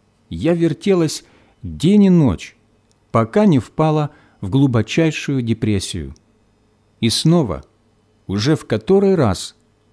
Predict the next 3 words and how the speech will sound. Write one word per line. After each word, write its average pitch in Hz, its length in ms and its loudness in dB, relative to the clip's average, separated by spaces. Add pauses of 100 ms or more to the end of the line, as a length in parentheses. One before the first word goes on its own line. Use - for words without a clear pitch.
(120)
оказалась 120 840 -2 (520)
в 82 140 -8
больнице. 95 640 0